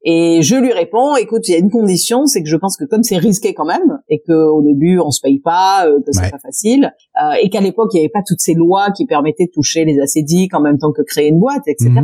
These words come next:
Speaker 2: Mhm.
Speaker 1: Moi je me suis lâchée des deux mains,
Speaker 2: Compliqué,
Speaker 1: euh,
Speaker 2: ouais.
Speaker 1: sans, sans sécurité. Et donc je lui ai dit, écoute, engage-toi à rester, euh, au moins, euh, trois, quatre, cinq ans dans le poste dans lequel tu es. Euh, tu as déjà changé deux, trois fois, moi j'ai fait que Coca-Cola, donc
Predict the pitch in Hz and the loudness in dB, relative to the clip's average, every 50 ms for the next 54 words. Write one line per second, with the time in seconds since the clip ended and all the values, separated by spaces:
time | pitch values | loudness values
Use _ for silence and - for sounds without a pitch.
0 | - 240 175 147 139 - - 139 - - 151 151 151 151 - 170 151 156 151 135 | 2 0 -2 -2 -4 -6 -6 -6 -4 -2 -2 -2 -2 -2 -4 -2 0 0 0 0
1 | 151 143 165 196 202 196 180 151 127 - - - - 156 151 143 - - - - | 0 -2 -2 -2 -2 -2 -4 -2 -2 -2 -2 -4 -6 -6 -8 -8 -6 -4 -4 -2
2 | - 190 180 - 180 160 - 160 139 135 131 - - - - - _ _ - 160 | -2 -2 -2 -2 -2 -2 -2 -2 -2 -2 -2 0 -2 -2 -4 -6 _ _ -2 0
3 | 160 165 165 190 220 208 180 165 156 151 151 151 147 196 226 254 247 226 - 220 | 0 0 2 2 2 2 0 0 2 2 2 2 2 0 0 0 0 -2 -4 -6
4 | 226 226 - 165 190 190 180 185 185 - 247 240 220 190 165 202 208 196 - - | -8 -4 -4 -2 0 0 0 0 -2 -2 -2 0 0 0 0 -2 -2 -2 -2 -2
5 | 233 233 320 466 - - 165 160 151 156 147 139 147 151 165 175 180 190 202 220 | -4 -4 -4 -6 -6 -6 -2 0 0 2 2 2 2 2 2 0 0 0 0 0
6 | 226 208 175 165 160 160 160 - - 180 208 214 - - 196 214 202 - - 202 | 0 2 2 2 2 0 0 0 0 0 0 0 0 -2 -2 -2 -2 -2 -4 0
7 | 190 190 190 220 226 220 175 160 165 143 - 190 196 180 170 151 156 - 165 160 | 0 0 2 2 2 2 2 0 -2 -2 -2 -2 -2 0 0 -2 -2 -2 -4 -4
8 | - - 139 143 156 262 349 - _ _ - 139 139 135 - 185 190 180 185 190 | -4 -4 -2 0 0 0 -2 -4 _ _ -4 -4 -2 -2 -2 -2 -2 0 0 0
9 | 202 190 - 208 190 175 190 170 170 196 190 - 175 170 - - 214 233 285 349 | 0 0 0 0 2 2 2 2 0 -2 -2 -2 -4 -4 -2 -2 -2 -2 0 0
10 | 294 226 190 196 202 196 180 180 175 165 175 160 - 202 190 208 190 - 175 175 | 0 0 0 0 0 0 0 0 0 0 0 -2 -2 -2 -2 -2 -2 -2 -4 -2
11 | - 151 151 165 226 269 226 190 180 165 | -2 -2 0 0 0 0 -2 -4 -4 -6